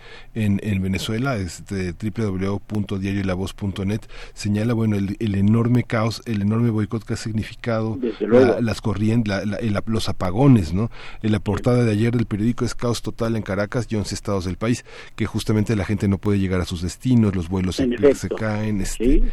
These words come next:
Speaker 2: sí,
Speaker 1: los
Speaker 2: claro.
Speaker 1: semáforos no funcionan, es tremenda la situación, ¿no?
Speaker 2: Indudablemente, y sobre todo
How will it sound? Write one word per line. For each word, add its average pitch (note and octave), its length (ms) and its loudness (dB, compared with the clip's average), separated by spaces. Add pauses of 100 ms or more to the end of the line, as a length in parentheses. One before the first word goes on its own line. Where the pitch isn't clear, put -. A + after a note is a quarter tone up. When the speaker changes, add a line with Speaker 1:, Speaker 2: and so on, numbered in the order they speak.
Speaker 2:
sí, - 260 -4
Speaker 1:
los - 0 -
Speaker 2:
claro. F#2+ 100 0
Speaker 1:
semáforos G#2+ 500 2
no B2 120 6
funcionan, G#2+ 720 0
es - 180 -4
tremenda G#2+ 400 0
la G2 80 0
situación, - 460 0
¿no? - 800 8
Speaker 2:
Indudablemente, B2+ 960 6 (260)
y B2+ 240 0 (140)
sobre B2+ 420 0
todo F#3+ 600 2